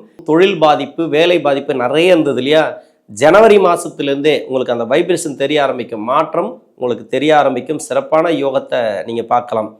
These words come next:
அப்படி ரொம்ப கஷ்டத்தை கொடுக்குது புதன் தசை அப்படின்னாக்கா, உங்க சுய ஜாதகத்தை செக் பண்றது இந்த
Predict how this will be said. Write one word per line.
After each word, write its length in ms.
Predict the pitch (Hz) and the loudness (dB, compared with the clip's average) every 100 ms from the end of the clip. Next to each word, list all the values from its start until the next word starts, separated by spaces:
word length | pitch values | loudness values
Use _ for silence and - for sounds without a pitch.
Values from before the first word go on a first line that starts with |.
| _ _ - | _ _ -16
அப்படி 180 | 113 120 | -6 -4
ரொம்ப 200 | 135 185 180 | 0 0 0
கஷ்டத்தை 340 | - 160 180 160 | -4 -6 -6 -4
கொடுக்குது 280 | 151 151 143 | -2 -2 0
புதன் 220 | 139 156 | 0 0
தசை 160 | 143 143 135 | -2 -4 -6
அப்படின்னாக்கா, 440 | 127 120 - 165 208 - _ _ | -6 -8 -4 -2 -2 -8 _ _
உங்க 140 | 123 - | -16 -4
சுய 160 | 156 190 170 | 0 2 4
ஜாதகத்தை 420 | 165 160 151 151 123 | 4 4 -2 -6 -8
செக் 200 | 135 - | -8 -6
பண்றது 220 | 135 139 | -4 -2
இந்த 180 | 156 | -2